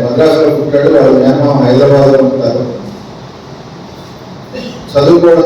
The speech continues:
కోసం వాళ్ళ తల్లిదండ్రులు హైదరాబాద్ పంపించారు. హైదరాబాద్లో సెయింట్ ఆల్స్ అని చెప్పేసి ఒక స్కూల్లో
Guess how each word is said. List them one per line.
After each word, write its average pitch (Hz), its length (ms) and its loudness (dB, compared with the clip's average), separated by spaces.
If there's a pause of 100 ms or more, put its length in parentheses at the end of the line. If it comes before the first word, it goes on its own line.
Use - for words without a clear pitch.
కోసం - 260 0
వాళ్ళ 135 220 2
తల్లిదండ్రులు 139 460 2
హైదరాబాద్ 135 460 2
పంపించారు. 123 500 -2 (1600)
హైదరాబాద్లో 151 640 4 (300)
సెయింట్ 156 400 2
ఆల్స్ - 260 2
అని 147 140 0
చెప్పేసి 131 360 -2 (120)
ఒక 135 220 -6
స్కూల్లో 156 360 2